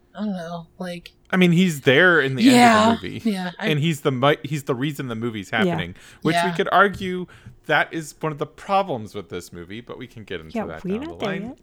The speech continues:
Speaker 2: Um, um, but, uh, yeah. Um, Ben, why did you pick The Raid, uh, besides your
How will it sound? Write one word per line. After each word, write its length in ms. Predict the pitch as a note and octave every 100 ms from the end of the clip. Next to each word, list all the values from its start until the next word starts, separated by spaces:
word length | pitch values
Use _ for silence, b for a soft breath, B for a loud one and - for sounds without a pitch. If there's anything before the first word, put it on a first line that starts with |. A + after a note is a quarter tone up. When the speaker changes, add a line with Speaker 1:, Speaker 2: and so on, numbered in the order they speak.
| -
Speaker 2:
Um, 240 | G#2+ A#2+ _ _ _ _ _ _ _ _
um, 560 | - G#2+ G#2+ F3 D#3+ C#3 b b b b b _ -
but, 240 | C#3+ - _ D3+
uh, 380 | D3+ D3+ D3 C#3+ _ _
yeah. 340 | F3 E3+ F2 _ _ C3+
Um, 240 | C3+ C3
Ben, 280 | C#3+ D#3+ A#2
why 180 | C#3+ F3+
did 160 | F3+
you 60 | D3+
pick 180 | D3 -
The 100 | G#2
Raid, 240 | E2 E2 - - -
uh, 260 | G#2+ F#2+
besides 500 | - A2+ A#2+ F#2+ E2+
your 300 | G2 F2 E2